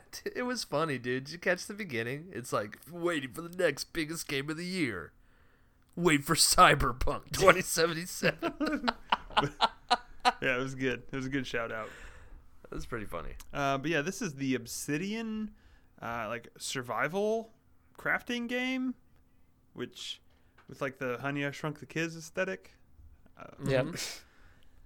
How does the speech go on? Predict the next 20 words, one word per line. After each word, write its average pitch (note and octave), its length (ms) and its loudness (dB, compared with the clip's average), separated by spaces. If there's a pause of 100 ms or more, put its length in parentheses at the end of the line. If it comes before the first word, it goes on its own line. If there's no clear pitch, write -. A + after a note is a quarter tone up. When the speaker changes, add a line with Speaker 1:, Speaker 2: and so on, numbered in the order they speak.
(240)
Speaker 2:
I - 80 -2
don't C#3+ 100 2
know, D#3+ 160 0
man. D3 380 0
I'm C#3+ 120 -4
not E3+ 180 -4
sold. D#3 340 4
It C#3+ 80 4
looks G#3 460 -2
interesting, B2 600 -6
but A2 240 -4 (1120)
Speaker 1:
Spiders. A#3 1800 -2
Speaker 2:
yeah, C3+ 180 0 (100)
I A#2 40 -4
mean, D#3 200 0
it's F#3 120 -4
coming A3+ 240 0
out, G#3+ 200 0
what, C3 200 -2
tomorrow? F3 600 -6